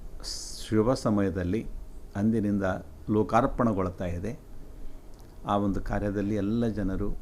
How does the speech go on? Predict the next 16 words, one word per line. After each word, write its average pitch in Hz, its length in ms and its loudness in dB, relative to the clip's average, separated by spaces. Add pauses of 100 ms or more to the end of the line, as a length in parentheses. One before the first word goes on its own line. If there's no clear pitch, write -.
(280)
ಸ್-, - 360 -8 (400)
ತಮ್ಮ 104 380 4 (1800)
ಸೇವೆ 123 340 6
ಸಹಕಾರ 110 480 2
ಏನು 104 280 4
ಅಂತಂದರೆ 107 360 0
ಚಿತ್ರವನ್ನು 104 540 0
ನೋಡುವುದು, 98 560 0 (960)
ಇನ್ನು 147 240 8
ಜನರಿಗೆ 110 440 4
ಪ್ರೇರಣೆ 107 420 4
ಕೊಡೋದು, 101 360 4
ತಾವು 117 300 4
ನೋಡ್ರಿ 113 360 6
ಅಂತ 107 180 2
ಹೇಳೋದು, 98 600 0